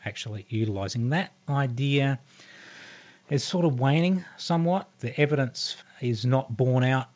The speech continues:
by the evidence of, um, landscape burning, judging from the charcoal records. Obviously, the charcoal is representative of a bushfire, and we don't see a correlation increasing bushfire at about fifty thousand years ago. So that,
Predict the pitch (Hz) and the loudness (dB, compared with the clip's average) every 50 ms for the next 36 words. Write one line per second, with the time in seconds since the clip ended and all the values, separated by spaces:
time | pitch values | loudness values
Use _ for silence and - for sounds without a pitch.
0 | _ _ - 123 120 120 120 120 120 117 107 104 117 120 117 113 113 110 110 - | _ _ 0 2 4 4 4 4 2 2 0 0 2 2 4 4 2 2 -2 -4
1 | _ _ _ _ _ _ - - 156 147 131 135 123 135 - - - - 120 117 | _ _ _ _ _ _ -4 -2 0 0 0 0 -2 -4 -6 -10 -8 -4 -4 -2
2 | 110 104 - - - 107 107 104 104 101 104 - _ _ _ _ _ _ _ _ | -4 -4 -6 -6 -6 -4 -4 -4 -4 -6 -8 -10 _ _ _ _ _ _ _ _
3 | - 117 113 120 127 123 - - 127 120 - - 127 120 120 117 117 113 - 120 | 0 2 2 2 2 0 0 -2 -4 -4 -2 0 0 0 2 0 0 0 0 -2
4 | 120 117 - 107 104 - - 113 104 107 - - - 131 139 143 - - 143 139 | -2 -2 -2 -6 -6 -4 -4 -4 -4 -4 -4 -4 -2 -2 -2 -2 -4 -4 -4 -4
5 | 135 131 139 143 139 - 165 151 147 - - - - - - - - - - - | -4 -4 -4 -4 -4 -4 -4 -4 -4 -6 -10 -14 -20 -20 -20 -20 -20 -20 -20 -20
6 | - _ _ _ _ _ - - 110 104 104 - - 110 101 104 98 - - 104 | -20 _ _ _ _ _ -10 -8 -6 -6 -6 -6 -6 -6 -8 -8 -8 -6 -6 -4
7 | 101 101 - - 104 101 104 101 - - 104 - - 107 101 104 101 101 98 98 | -4 -6 -6 -8 -10 -8 -10 -10 -10 -10 -12 -10 -8 -8 -8 -6 -8 -8 -10 -10
8 | 95 98 107 104 110 101 101 123 131 127 - - - 98 - - 98 120 117 135 | -10 -10 -10 -10 -10 -4 -2 0 0 0 -4 -8 -12 -12 -12 -12 -10 -8 -8 -8
9 | 151 147 - 202 214 208 208 - - 156 139 127 - - - 127 120 113 107 95 | -6 -4 -2 -2 -2 -2 -4 -6 -6 -4 -4 -4 -6 -6 -4 -4 -2 -2 -4 -4
10 | 101 104 104 - - 117 101 101 101 101 - - - 113 110 - 113 104 101 101 | -4 -6 -6 -6 -8 -8 -8 -8 -10 -12 -12 -8 -6 -6 -6 -6 -6 -8 -8 -6
11 | - 120 113 - - - 104 101 98 101 98 101 - - - - - - - - | -6 -6 -6 -6 -8 -10 -10 -8 -8 -8 -10 -10 -12 -18 -20 -20 -20 -20 -20 -20
12 | - - _ _ - 107 104 101 107 101 101 - - - - - - 117 - - | -20 -20 _ _ -8 -8 -6 -6 -6 -6 -8 -10 -16 -20 -14 -8 -8 -8 -6 -6
13 | 117 107 101 - _ _ - - 110 101 95 - 98 101 104 104 101 - - 101 | -6 -8 -8 -10 _ _ -8 -4 -4 -4 -4 -4 -6 -4 -6 -6 -8 -8 -10 -10
14 | 98 98 - - 123 147 - | -10 -8 -6 -6 -6 -6 -8